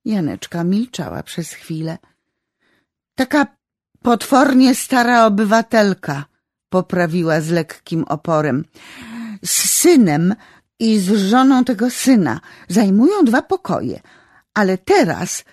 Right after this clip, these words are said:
chcą dostać trzy. Bardzo chciwi i jeszcze chcą, żeby im dopłacić i w ogóle kręcą, a ja wiem, że im chodzi o ten strych. Za nic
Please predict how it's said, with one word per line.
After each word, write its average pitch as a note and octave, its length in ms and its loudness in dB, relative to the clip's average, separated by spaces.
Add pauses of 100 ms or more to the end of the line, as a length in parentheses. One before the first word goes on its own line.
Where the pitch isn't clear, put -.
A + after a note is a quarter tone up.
(180)
chcą - 240 -6 (140)
dostać - 680 -2
trzy. - 480 -4 (520)
Bardzo F#3 500 -2
chciwi - 760 -8 (460)
i F#3 160 2
jeszcze A3+ 360 -2
chcą, D#3 380 -6 (280)
żeby G#3+ 300 2
im G3+ 200 4
dopłacić A#3+ 800 -2
i F#3+ 60 -2
w F3 80 -6
ogóle F#3 260 -2
kręcą, G3 640 0 (220)
a - 40 -4 (160)
ja G4 80 2
wiem, D4+ 460 6 (380)
że D#3+ 160 -4
im A3 280 0
chodzi F#3+ 540 -4 (260)
o D#3 80 -12
ten E3 240 -4
strych. - 800 -2 (540)
Za D#3+ 340 2
nic D4 420 4